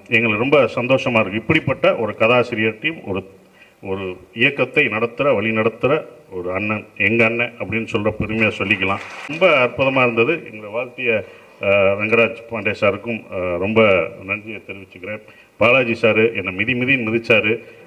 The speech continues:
ஆனா நாங்க வந்து அதுக்கப்புறம் சாரி சாரின்னு கேட்பாரு. "பா, மிதிச்சிட்டீங்களா, அப்புறம் என்ன சாரி கேட்குறீங்க?" அப்படின்னு ரொம்ப அழுத்துவாரு. "சார், ஒரே தான் அடிச்சிருங்க, மிதிச்சிருங்க." பேலன்ஸே இருக்காது. இங்க வைப்பாரு, அழுத்தி, அவருக்கு பேலன்ஸ் இருக்கு. "யாராவது பிடிங்கப்பான்னா நான் போட்டு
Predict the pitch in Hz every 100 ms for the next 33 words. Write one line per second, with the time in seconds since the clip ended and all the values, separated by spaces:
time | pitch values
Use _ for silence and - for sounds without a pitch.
0 | - 104 127 123 120 113 113 127 131 117
1 | 113 110 135 - 120 120 117 127 127 113
2 | 113 - - 92 120 95 110 - - 143
3 | 143 117 120 131 131 135 120 120 123 120
4 | 120 110 - - - - - - - -
5 | - 113 117 131 127 120 - 98 127 156
6 | 185 147 143 139 117 110 123 113 101 127
7 | 147 147 120 117 120 131 117 135 139 143
8 | 127 131 - - - 131 180 208 196 208
9 | 165 156 151 113 - - 104 120 120 117
10 | 180 170 117 - - 98 127 147 - 190
11 | - - - _ 98 139 139 117 151 180
12 | 160 156 135 151 151 131 180 180 165 143
13 | 180 185 110 147 185 165